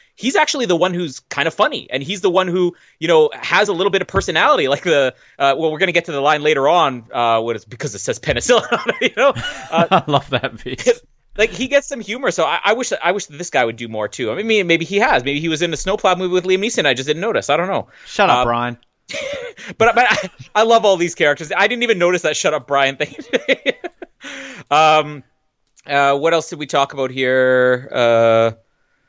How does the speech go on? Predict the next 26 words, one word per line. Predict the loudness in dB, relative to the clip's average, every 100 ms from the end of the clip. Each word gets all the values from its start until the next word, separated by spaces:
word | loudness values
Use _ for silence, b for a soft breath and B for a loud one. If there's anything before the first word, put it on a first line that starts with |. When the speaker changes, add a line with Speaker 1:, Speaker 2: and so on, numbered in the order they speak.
| _ -20
Speaker 2:
The | -14
plane. | -2 2 4 4 0 -8
Speaker 1:
uh, | -16 _ _ _ _ _ _ _
the | -18
plane. | -4 0 2 0 2
Oh, | 4
yeah, | 4
the | 2
plane. | 2 2 2
The | -2
plane | -2 -2
scene's | -2 -6 -6 -10 -16 _ -18 -4
fine. | 2 4 2
I | 2
mean, | 2
I, | 0 -2
I, | -4 2
I | 2 2 -2 _ _ _ -6
think | -6 -2
we | 0
know | 2
what's | 2 2
gonna | 0
happen | 0 0 0
later | 0 2 2
on. | 4 2 0 -10